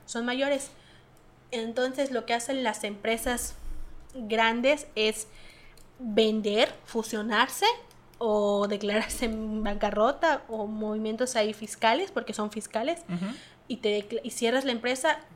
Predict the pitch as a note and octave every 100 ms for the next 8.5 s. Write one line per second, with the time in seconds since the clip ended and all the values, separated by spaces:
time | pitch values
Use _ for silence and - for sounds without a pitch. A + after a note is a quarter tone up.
0 | - - G#3+ G3+ G#3 G3+ - - - A3
1 | G3+ G#3+ A3+ G#3+ A3 A3 A3 A3+ A3+ G#3+
2 | G3+ G3+ G3+ G3+ G3+ - - G#3+ G#3+ A3
3 | G#3+ G3+ G3+ G3 - G3 F#3+ - - -
4 | - F#3 F3 G3 G3+ A3 A3 A3 B3+ D#4+
5 | C#4 B3+ B3 B3 A#3 - A3 C4+ D#4 -
6 | - - - - A3+ A3+ G#3+ G#3 A3 C#4+
7 | D4 C4 A3+ A3 G#3+ G3 - - - -
8 | G#3+ G#3 G3 F3+ E3